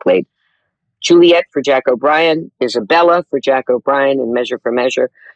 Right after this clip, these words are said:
Celia, uh, opposite Eileen Atkins. I have a slew of very important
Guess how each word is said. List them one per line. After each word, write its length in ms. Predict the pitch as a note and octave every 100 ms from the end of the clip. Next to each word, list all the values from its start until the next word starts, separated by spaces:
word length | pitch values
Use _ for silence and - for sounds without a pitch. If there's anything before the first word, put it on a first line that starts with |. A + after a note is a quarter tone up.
| -
Celia, 640 | - G3 F#3+ F3 E3+ D#3+ -
uh, 180 | C3+ C#3
opposite 440 | - C#3+ C#3+ - B2+ -
Eileen 300 | C3+ C3 C3
Atkins. 340 | C3 - B2
I 60 | A2+
have 120 | G#2+
a 40 |
slew 460 | - - F3 F3 C3+
of 100 | B2 _
very 560 | B2 A#2 E3 D#3+ D#3 C#3+
important 580 | C3 - C#3 C#3+ - A#2